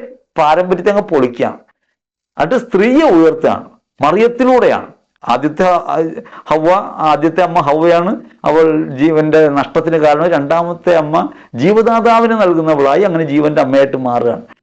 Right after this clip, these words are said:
അപ്പൊ ഈ മറിയം എന്ന് പറയുന്നത് യഥാർത്ഥത്തിൽ സ്ത്രീത്വത്തെ ഉയർത്തുക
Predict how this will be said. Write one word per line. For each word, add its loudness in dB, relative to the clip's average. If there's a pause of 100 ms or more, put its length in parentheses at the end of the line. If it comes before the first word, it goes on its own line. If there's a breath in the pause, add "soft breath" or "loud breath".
(100)
അപ്പൊ -2
ഈ 2
മറിയം 0
എന്ന് 0
പറയുന്നത് 2
യഥാർത്ഥത്തിൽ 0
സ്ത്രീത്വത്തെ -2
ഉയർത്തുക 2